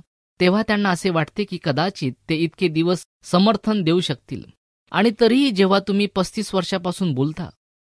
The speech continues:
तेव्हा या मंडळीत पंच्याऐंशी टक्के एकत्र येत आहेत. दुसऱ्या शब्दात, एक प्रकारे नेहमीच किशोरवयीन आणि नवीन लोक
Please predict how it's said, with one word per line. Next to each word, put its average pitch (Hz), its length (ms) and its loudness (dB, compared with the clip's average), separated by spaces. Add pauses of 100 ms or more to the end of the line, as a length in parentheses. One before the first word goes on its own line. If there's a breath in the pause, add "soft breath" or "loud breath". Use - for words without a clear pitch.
तेव्हा 190 260 4
या 208 160 2
मंडळीत 170 600 0 (400)
पंच्याऐंशी 202 800 0 (180)
टक्के 202 300 -2
एकत्र 170 460 -2
येत 151 260 -2
आहेत. 123 300 -6 (420)
दुसऱ्या 226 360 0
शब्दात, 113 480 -6 (420)
एक 220 200 4
प्रकारे 202 400 0 (400)
नेहमीच 208 640 2 (600)
किशोरवयीन 233 720 0 (240)
आणि 196 260 0
नवीन 185 300 2
लोक 175 300 0